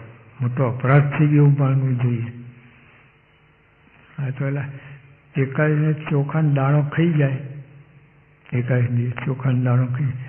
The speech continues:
કેટલું લાગે? લાગતું નથી લાગતું? એકાદશી તૂટી.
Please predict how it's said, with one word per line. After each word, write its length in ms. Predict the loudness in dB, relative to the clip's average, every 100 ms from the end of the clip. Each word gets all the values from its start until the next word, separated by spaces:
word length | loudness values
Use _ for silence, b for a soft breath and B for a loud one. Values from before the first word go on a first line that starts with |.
| B B -16 -8
કેટલું 320 | -2 2 4
લાગે? 560 | 4 2 0 -2 -2 -4
લાગતું 340 | -4 -4 -2
નથી 120 | 0
લાગતું? 360 | 0 -2 -4 -8 -8 B B B B B B B B -12
એકાદશી 400 | -4 -2 -2 -2
તૂટી. 320 | -2 -2